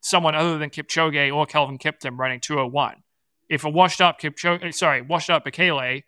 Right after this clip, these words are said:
or, you know, past his prime Bekele can do it, I do think we'll see it. I mean, it could be Joshua Cheptegei in Valencia. You know, he, that's a fast course.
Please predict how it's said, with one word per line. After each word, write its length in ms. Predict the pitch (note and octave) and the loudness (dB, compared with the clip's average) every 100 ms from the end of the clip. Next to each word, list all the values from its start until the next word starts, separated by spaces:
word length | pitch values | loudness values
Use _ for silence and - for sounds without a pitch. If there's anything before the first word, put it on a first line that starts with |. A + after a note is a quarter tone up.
| - | -8
or, 260 | C#3 C3 - _ _ | -6 -6 -8 _ _
you 120 | D3+ | -10
know, 60 | B2 | -8
past 340 | - F3 D#3+ | 2 4 4
his 100 | C#3+ | -2
prime 340 | - E3+ D#3+ D3 | -2 0 0 -2
Bekele 520 | - E3+ C#3 B2+ B2 | 0 2 2 -2 -8
can 120 | C3+ | -12
do 200 | C3 B2 | -10 -10
it, 120 | A#2 - _ _ _ _ | -12 -16 _ _ _ _
I 100 | D#3 | -4
do 220 | C#3 E3+ | -2 -2
think 280 | D#3+ E3+ C#3+ - | 0 -2 -2 -8
we'll 140 | E3 D3+ | -6 -4
see 240 | - D#3+ | -2 0
it. 140 | C#3+ | -2
I 380 | - _ _ _ | -4 _ _ _
mean, 120 | E3+ D#3+ | -4 -2
it 80 | |
could 200 | - F#3+ | 0 0
be 280 | F#3 F3+ E3+ _ _ - | 2 0 -2 _ _ -2
Joshua 260 | F#3 F#3+ G3 | 0 2 2
Cheptegei 600 | G#3 - E3+ B2+ A#2 - _ - | 2 0 -2 -6 -8 -14 _ -10
in 180 | D#3 | -8
Valencia. 580 | D3 E3 A#3 - E3 G#2 _ | -2 2 2 0 -6 -8 _
You 140 | - D3+ | -6 0
know, 120 | D#3 | 2
he, 140 | F#3+ | 0
that's 220 | G3 F#3 G#3 | 0 0 0
a 40 | |
fast 360 | - D#3 C#3+ - | 2 2 2 -2
course. 420 | D3 F#3+ - | -2 0 -2